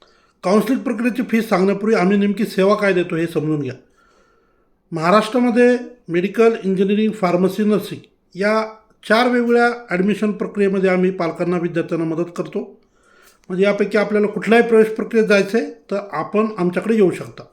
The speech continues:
पहिला विषय. दुसरा विषय, काउन्सिलिंग प्रक्रियेमध्ये खूप सारे टेक्निकल गोष्टी आहेत, जसं की पहिला पार्ट असतो रजिस्ट्रेशनचा.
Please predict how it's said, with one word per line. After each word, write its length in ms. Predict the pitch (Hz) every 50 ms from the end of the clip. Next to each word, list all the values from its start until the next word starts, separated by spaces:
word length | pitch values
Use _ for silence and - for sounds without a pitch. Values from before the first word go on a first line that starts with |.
| _ _ _ _ _ _
पहिला 220 | - 170 170 170 165
विषय. 260 | 147 143 - - 127 - - _ _ _ _ _ _ _ _ _ - - - - _ _ -
दुसरा 320 | 160 185 233 190 - 240 233
विषय, 220 | 208 - - 156
काउन्सिलिंग 540 | - - - 175 208 208 202 - 269 277 254
प्रक्रियेमध्ये 760 | - - 214 208 - 226 240 247 240 240 240 214 247 254 269 - - - _ _ _ _ _ _ _ -
खूप 220 | - 247 202 -
सारे 160 | 247 220 226
टेक्निकल 560 | 240 226 - 277 - - 254 262 247 - 269 247
गोष्टी 360 | 214 226 196 - - - 196
आहेत, 220 | 180 147 135 139 - - - _ _ _ _ _ _ _ _ _ -
जसं 200 | 185 180 185 233
की 140 | 214 233 233
पहिला 340 | - - 208 185 185 196 196
पार्ट 220 | 196 208 196 180
असतो 260 | 185 185 - - 190
रजिस्ट्रेशनचा. 880 | 180 180 170 180 180 - - 175 - 175 156 147 135 - 143 143 143